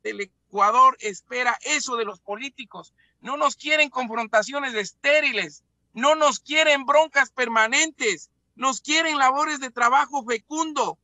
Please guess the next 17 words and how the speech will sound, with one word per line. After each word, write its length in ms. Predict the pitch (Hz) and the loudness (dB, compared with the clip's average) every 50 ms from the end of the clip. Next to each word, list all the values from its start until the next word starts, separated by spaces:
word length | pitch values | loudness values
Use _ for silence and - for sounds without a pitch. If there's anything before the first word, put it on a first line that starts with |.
| _ _ _ _ | _ _ _ _
de 100 | _ 220 | _ -16
trabajo 480 | 208 - 262 247 262 285 285 277 302 262 | -4 -2 0 4 4 4 2 2 -4 -8
conjunto. 640 | _ 247 233 220 175 240 320 349 339 311 - 240 226 | _ -8 -8 -8 -6 -2 -2 -2 -2 -2 -2 0 0
Hay 80 | - - | 0 0
que 120 | _ 330 | _ -4
hacer 180 | 285 254 302 339 | -4 -2 -2 -2
una 240 | 339 330 294 262 233 | -2 0 0 0 0
minga 640 | - 311 349 359 349 330 285 269 240 185 156 - _ _ _ _ _ | 2 2 2 2 2 0 0 2 2 2 0 -2 _ _ _ _ _
para 220 | _ - 262 262 254 | _ -2 -2 -2 -2
recuperar 760 | 262 262 _ _ 254 214 _ 254 254 254 277 302 320 302 294 | -2 -6 _ _ -18 -8 _ 0 2 2 4 2 2 2 0
la 120 | 277 262 | -2 -4
viabilidad 640 | 247 240 247 240 233 226 226 233 233 254 269 285 285 | -2 -2 -4 -6 -6 -12 -14 -8 -4 -2 -2 -2 -2
económica, 680 | 269 _ _ 240 233 220 254 294 302 294 262 _ 240 214 | -6 _ _ -10 -2 -2 -2 -2 -2 -6 -6 _ -6 -6
social, 480 | 190 214 208 196 247 277 294 285 - _ _ _ _ _ _ | -6 -8 -10 -4 -2 0 0 0 -2 _ _ _ _ _ _
política 520 | 233 254 262 294 285 - 294 254 262 247 | -2 -2 -2 -2 -6 -8 -10 -6 -4 -2
del 140 | 233 226 208 | 0 0 -2
Ecuador. 560 | 202 202 202 208 202 240 277 302 285 - - | -4 _ 0 2 4 4 4 2 2 -2 -4